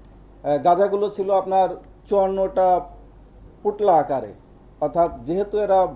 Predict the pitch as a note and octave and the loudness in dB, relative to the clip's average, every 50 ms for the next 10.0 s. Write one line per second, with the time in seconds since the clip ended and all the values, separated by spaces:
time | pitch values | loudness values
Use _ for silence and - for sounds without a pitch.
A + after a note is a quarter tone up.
0 | A2+ A#2 D#3+ F3 F#3+ G#3 G#3 G#3 G3 F3+ - - F3+ E3+ F3 F3 F3 E3 - - | -4 0 0 2 2 0 -2 -2 -4 -4 -4 -4 -4 -2 -2 -2 -4 -6 -8 -14
1 | - - - - - - - - - - G3+ G#3 G#3 - G#3+ A3 G#3 F#3+ G3 F#3 | -20 -20 -20 -20 -20 -20 -20 -10 -4 -2 0 0 0 0 2 2 4 4 4 4
2 | F#3 F#3 F3+ F3 F3+ - - - - - - - - D3 D3 D3 C#3+ C3 B2+ D3+ | 4 4 2 2 0 -4 -16 -20 -20 -20 -18 -8 -4 -2 -2 -2 -2 -2 -4 -6
3 | E3+ - G3+ G3 G3+ - F#3 F3+ E3 - G#3 G#3 - E3 E3+ F3+ G#3+ G#3+ G#3 F#3+ | -4 -2 -2 -2 0 0 0 0 0 -2 -4 -2 0 0 2 2 0 0 -2 -4
4 | - G3 E3+ D3+ E3 D3+ - D#3+ D3+ D3+ E3 E3+ G#3 G3 - D3+ F3 F3 - - | -6 -6 -6 -6 -8 -8 -8 -8 -6 -4 -4 -4 -4 -4 -4 -4 -6 -6 -8 -12
5 | - - F#3+ F3 F3+ - - - F#3 E3 - E3 E3 D#3+ - F#3+ F#3 G3 F#3+ E3 | -10 -8 -8 -8 -8 -10 -14 -10 -10 -8 -6 -6 -6 -6 -6 -8 -8 -6 -6 -8
6 | D#3 - - F3 E3 - F3 D#3+ D#3 E3 E3+ F3 F#3+ F#3+ - - - - - - | -8 -8 -10 -12 -10 -10 -10 -10 -8 -6 -6 -4 -6 -6 -10 -16 -20 -20 -20 -20
7 | - - - - - - - - G3 G#3 G3 - A3+ - - - G3+ F#3+ G3+ F#3+ | -20 -20 -20 -20 -20 -18 -6 -4 -2 -2 -2 -2 -4 -4 -4 -6 -6 -4 -2 -2
8 | F3+ F3 - - F3 E3+ E3 E3 D#3+ D3 C#3 C3 D3 C#3+ D3 C3 C3+ C3+ C#3 C#3+ | -2 -4 -4 -4 -4 -2 0 0 0 0 0 0 -2 -2 -4 -4 -4 -4 -4 -2
9 | C#3 D#3 D#3 D#3+ D#3+ D3+ C#3+ C#3 C#3+ E3+ E3 D3+ D3+ D#3 D3+ D3+ D#3 E3+ A3 | -2 -2 -2 -2 -2 -2 -4 -4 -4 -4 -4 -4 -4 -4 -2 -2 -2 -2 -4